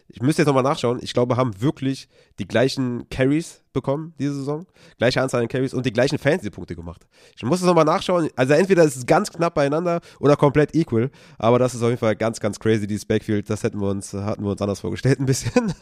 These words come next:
<laughs> Obwohl, eigentlich ja nicht. Eigentlich haben wir ja gesagt, dass Melvin Gordon, oder ich hatte das gesagt, dass Melvin Gordon ja zu gut ist, als dass er komplett weggestrichen wird, ähm, auch nicht nach irgendwelchen Bye-Weeks.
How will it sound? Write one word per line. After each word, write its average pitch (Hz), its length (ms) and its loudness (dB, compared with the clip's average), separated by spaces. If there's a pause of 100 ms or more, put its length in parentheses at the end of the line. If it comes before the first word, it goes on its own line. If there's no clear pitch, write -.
(140)
<laughs> - 240 -16
Obwohl, 156 280 6
eigentlich 190 180 6
ja 151 80 4
nicht. 160 300 0 (140)
Eigentlich 127 200 2
haben 139 80 4
wir 131 80 6
ja 120 60 4
gesagt, 123 260 2
dass 110 100 -2
Melvin 113 220 2
Gordon, 113 200 2
oder 117 120 2
ich 135 100 -4
hatte 123 140 -2
das 107 120 -2
gesagt, 110 180 -2
dass 104 100 -4
Melvin 110 220 0
Gordon 107 300 0 (360)
ja 117 240 4
zu 165 220 0
gut 196 180 2
ist, 139 160 4
als 113 200 -2
dass 123 180 0
er 113 100 2
komplett 113 420 -2
weggestrichen 113 500 -4
wird, 104 260 -6
ähm, 95 320 -6
auch - 220 -4
nicht 104 140 -6
nach 98 100 -2
irgendwelchen 104 340 -4
Bye-Weeks. 113 420 0